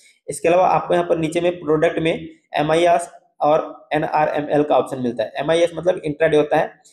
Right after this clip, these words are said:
intraday में अगर आप select करके खरीदते हैं तो आपको same day में ही अपने position को exit करना होगा। जैसे हमने अगर इसको खरीद लिया, ठीक है, swipe करके, तो खरीदने के बाद market close होने से पहले पहले अपने position को आज ही के दिन exit भी करना होगा, ठीक है। अगर आप overnight select करते हैं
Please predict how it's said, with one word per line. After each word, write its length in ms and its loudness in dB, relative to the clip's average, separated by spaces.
intraday 400 2
में 80 0
अगर 120 2
आप 120 2
select 300 0
करके 200 0
खरीदते 280 -4
हैं 100 -4
तो 100 -2
आपको 320 -2
same 280 -4
day 100 0
में 100 -2
ही 80 2
अपने 180 -2
position 360 0
को 200 0
exit 340 2
करना 180 2
होगा। 160 0
जैसे 220 0
हमने 200 -2
अगर 300 2
इसको 200 -4
खरीद 260 2
लिया, 200 2
ठीक 220 -6
है, 60 2
swipe 300 2
करके, 200 -2
तो 40 -12
खरीदने 320 0
के 60 2
बाद 200 0
market 400 -2
close 180 2
होने 160 0
से 100 -6
पहले 240 2
पहले 200 2
अपने 180 -2
position 340 0
को 100 0
आज 200 2
ही 60 2
के 100 -2
दिन 220 -6
exit 280 -2
भी 100 -4
करना 220 -2
होगा, 240 -8
ठीक 100 -8
है। 80 2
अगर 160 2
आप 200 -2
overnight 360 2
select 280 2
करते 200 0
हैं 140 -4